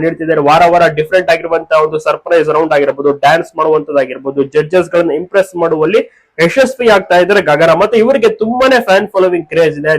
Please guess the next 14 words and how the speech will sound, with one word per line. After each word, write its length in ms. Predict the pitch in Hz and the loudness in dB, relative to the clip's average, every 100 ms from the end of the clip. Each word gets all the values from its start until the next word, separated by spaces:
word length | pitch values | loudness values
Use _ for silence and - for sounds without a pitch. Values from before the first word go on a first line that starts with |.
| 139 | -2
ಜನರು 280 | 156 202 214 160 | -2 2 2 0
ಎಲ್ಲೇ 180 | 190 220 | 0 2
ಹೋದ್ರು 200 | 208 196 175 | 2 2 0
ಇವ್ರನ್ನ 260 | 175 180 160 147 | 0 -2 -4 -8
ಗುರ್ತಿಡಿಯುತ್ತಾರೆ. 600 | 143 185 170 156 143 131 | -8 -6 -6 -6 -6 -4
So 40 | 135 131 | -6 -6
ಅಷ್ಟರ 220 | - 175 165 | -4 -4 -4
ಮಟ್ಟಿಗೆ 240 | 156 165 151 | -4 -4 -2
ನೋಡಿ, 140 | 170 156 | 0 0
ಒಂದು 120 | 147 143 | -2 0
ರಿಯಾಲಿಟಿ 360 | 160 185 180 - | 0 2 0 -2
ಶೋ 100 | 180 165 | -2 -2
ಮೂಲಕ 240 | 170 170 151 180 - _ _ _ | -4 0 -2 -2 -8 _ _ _
ಕಿರುತೆರೆಯಲ್ಲೇ 560 | 220 277 277 277 262 | 0 2 2 2 4